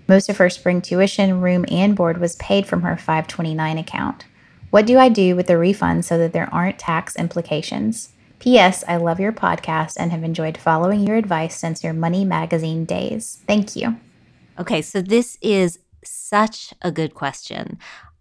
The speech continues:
Speaker 2: but you're going to have to act quickly.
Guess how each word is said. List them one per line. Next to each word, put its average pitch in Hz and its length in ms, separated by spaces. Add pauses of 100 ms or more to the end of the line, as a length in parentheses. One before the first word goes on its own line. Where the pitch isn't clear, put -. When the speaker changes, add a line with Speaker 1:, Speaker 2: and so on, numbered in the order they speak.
(240)
Speaker 2:
but 170 200
you're 175 340 (220)
going 220 460
to 220 160
have 170 400 (160)
to 156 460 (160)
act 156 460
quickly. - 680